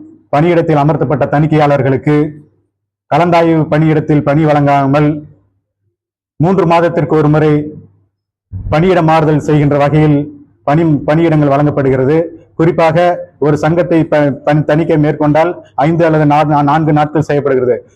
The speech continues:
ஒரு சங்-, ஒரு ராணிப்பேட்டையில் தணிக்கை மேற்கொண்டால் அரக்கோணத்தில் அடு-, அடுத்தது வந்து திருப்பத்தூரில் தணிக்கை மேற்கொ-, ஒரு வாரத்துக்கு ஒரு முறை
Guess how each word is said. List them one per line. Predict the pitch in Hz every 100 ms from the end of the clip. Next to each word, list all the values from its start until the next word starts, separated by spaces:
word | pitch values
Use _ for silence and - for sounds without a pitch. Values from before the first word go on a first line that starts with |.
| -
ஒரு | 147 147
சங்-, | 151 143 143 147
ஒரு | 143 139 127 _ -
ராணிப்பேட்டையில் | 147 190 185 180 170 160 156
தணிக்கை | 170 170
மேற்கொண்டால் | 160 160 156 156 180 190 - _ 139
அரக்கோணத்தில் | 165 175 170 165 160
அடு-, | 151 147
அடுத்தது | 156 175 165
வந்து | 151 160 170 143 139 -
திருப்பத்தூரில் | 185 185 175 160 147
தணிக்கை | 151 151 147
மேற்கொ-, | 147 139
ஒரு | 139 139
வாரத்துக்கு | 165 165 160 151
ஒரு | 151
முறை | 151